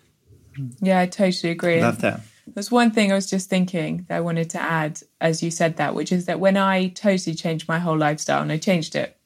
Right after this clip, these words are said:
Speaker 1: effectively overnight, I felt very alien from a lot of people around me. And as I said, a lot of people were really not sure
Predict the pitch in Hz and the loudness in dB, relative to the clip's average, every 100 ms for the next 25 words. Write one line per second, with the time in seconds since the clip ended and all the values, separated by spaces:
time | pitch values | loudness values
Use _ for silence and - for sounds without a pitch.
0 | _ 190 180 - - 151 151 - 156 156 | _ -4 -2 -4 -6 -4 0 0 0 -2
1 | 147 147 190 220 - - _ 156 170 143 | -4 -4 -4 -6 -16 -20 _ -4 -2 0
2 | 190 180 170 160 165 160 147 147 - 151 | 2 2 2 0 0 0 0 -4 -8 -6
3 | 151 - 151 151 151 147 147 143 143 143 | -6 -6 -6 -8 -6 -4 -4 -6 -6 -8
4 | 143 156 156 143 151 131 - 156 156 151 | -8 -2 -2 0 2 0 0 -4 0 0
5 | 151 147 147 160 - 139 139 | 2 0 -4 -6 -2 -2 -2